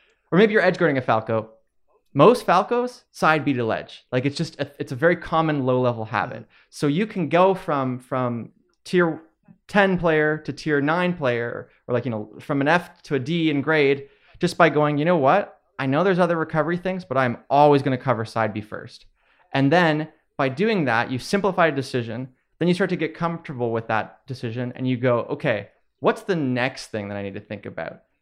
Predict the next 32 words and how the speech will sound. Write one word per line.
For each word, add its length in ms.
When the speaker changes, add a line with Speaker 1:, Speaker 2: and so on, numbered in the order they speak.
Speaker 1:
And 120
maybe 240
it's 180
like, 160
"Okay, 160
well, 80
now 400
cover, 360
like, 260
up 180
B 160
above 580
or 100
whatever." 400
And 80
so, 80
"Okay, 140
now 160
I'm 60
gonna 220
make 180
sure 120
to 60
care 360
about 180
up 160
B 60
above 300
and 80
blah, 140
blah, 140
blah." 300